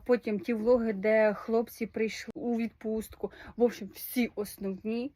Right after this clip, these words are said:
нехай це буде там двадцять і більше, я всі, е, завантажу, щоб вони були в мене. Бо це, знаєте, в мене це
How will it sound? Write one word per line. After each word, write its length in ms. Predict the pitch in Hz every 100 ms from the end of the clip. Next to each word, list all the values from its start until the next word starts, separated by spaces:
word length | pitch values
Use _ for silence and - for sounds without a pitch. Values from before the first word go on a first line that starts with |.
| -
нехай 300 | 202 214 196
це 140 | -
буде 240 | 175 185
там 260 | 175 170 170
двадцять 460 | 175 196 190 180 -
і 40 |
більше, 440 | 170 208 247 - 269 - -
я 120 | 185
всі, 500 | 196 - - 220 254
е, 340 | - 185 190 185
завантажу, 540 | 190 190 190 208 240
щоб 180 | 247 196
вони 200 | 196 208
були 280 | 190 202 196
в 60 |
мене. 280 | 180 165 175 - _ - - -
Бо 220 | 202 240
це, 160 | 240 226
знаєте, 520 | 202 226 285 311 202
в 40 |
мене 260 | 196 208 208
це 400 | - 202 196 -